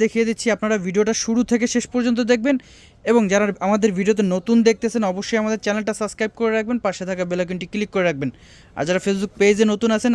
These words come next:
অবশ্যই পেজটা আমাদের ফলো করে দিবেন। প্রথমে যে কালারটা দেখাবো, কালারটা হচ্ছে আপনার মেরুন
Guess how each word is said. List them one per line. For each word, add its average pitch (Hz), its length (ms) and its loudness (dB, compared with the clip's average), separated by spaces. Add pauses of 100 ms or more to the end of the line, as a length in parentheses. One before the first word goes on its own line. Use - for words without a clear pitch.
অবশ্যই 202 280 -2
পেজটা 190 260 -2
আমাদের 175 220 -4
ফলো 190 240 0
করে 202 180 2
দিবেন। 226 160 4 (2750)
প্রথমে 202 400 0
যে 202 140 2
কালারটা 160 360 2
দেখাবো, 143 240 -2 (760)
কালারটা 160 260 0
হচ্ছে 170 180 -2
আপনার 185 200 0
মেরুন 170 260 4